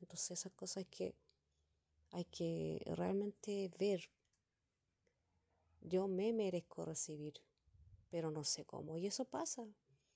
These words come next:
Eso pasa también porque no lo enseñaron a recibir cuando chica. Entonces simplemente no sabemos, es como no sabemos también. Entonces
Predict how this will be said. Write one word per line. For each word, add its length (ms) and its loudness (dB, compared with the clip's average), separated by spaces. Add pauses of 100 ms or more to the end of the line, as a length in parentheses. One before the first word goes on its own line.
(920)
Eso 200 0
pasa 240 2
también 260 2
porque 220 0
no 100 4
lo 100 4
enseñaron 480 4
a 60 4
recibir 460 0
cuando 260 0
chica. 320 -4
Entonces 460 0
simplemente 560 0
no 100 -2
sabemos, 460 0
es 40 -8
como 240 0
no 80 0
sabemos 380 0
también. 420 0
Entonces 400 0